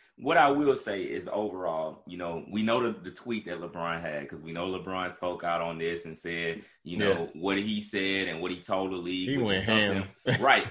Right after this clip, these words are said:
Speaker 1: which is something that we all agree with. That's something that we all believe. Now, what I will still say is understanding the business ramifications of it.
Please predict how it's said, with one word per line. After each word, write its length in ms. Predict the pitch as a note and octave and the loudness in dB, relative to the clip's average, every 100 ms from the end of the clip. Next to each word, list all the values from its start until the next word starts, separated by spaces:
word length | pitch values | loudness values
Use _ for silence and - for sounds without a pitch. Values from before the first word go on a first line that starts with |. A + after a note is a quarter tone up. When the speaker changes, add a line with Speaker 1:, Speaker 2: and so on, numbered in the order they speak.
| - | 0
Speaker 1:
which 160 | D3 E3+ | 4 4
is 100 | D#3 | 4
something 280 | F#3+ F#3+ D#3 | 4 4 2
that 160 | C#3 | 2
we 160 | C#3 F3 | 2 4
all 280 | B2+ C#3 C3+ | 6 6 6
agree 300 | A2+ A2+ A2 | 2 0 -2
with. 280 | E2+ D2 - | -4 -6 0
That's 200 | G2 - | 0 0
something 240 | A#2 A2 | -4 -2
that 140 | F#2+ G2 | -4 0
we 120 | G2+ | 2
all 240 | F#2 F2+ | 2 0
believe. 420 | F2 F2 G#2+ E2+ - _ _ _ | -2 -4 -4 -6 -14 _ _ _
Now, 260 | G2+ G#2 G#2+ | 2 4 4
what 140 | C3 | 6
I 120 | B2 A2+ | 6 6
will 240 | C3 C#3+ | 4 4
still 300 | C#3 B2 A2+ | 2 2 0
say 300 | G#2 - G#2 | -2 0 0
is 260 | G2 E2 E2+ - | 0 -4 -8 -2
understanding 720 | A#2 A2+ G#2+ - G#2+ G#2 F#2 | -2 -2 -6 -6 -4 -2 -4
the 100 | E2+ | -6
business 600 | D2 G2 B2 C#3 G2+ F#2 | -4 0 2 2 -4 -6
ramifications 1000 | F2 F2+ E2+ D#2+ D#2+ - F2+ E2 D#2 D2 | -6 -6 -6 -8 -12 -8 -8 -8 -12 -10
of 200 | D#2 D2+ | -10 -8
it. 160 | D2 | -8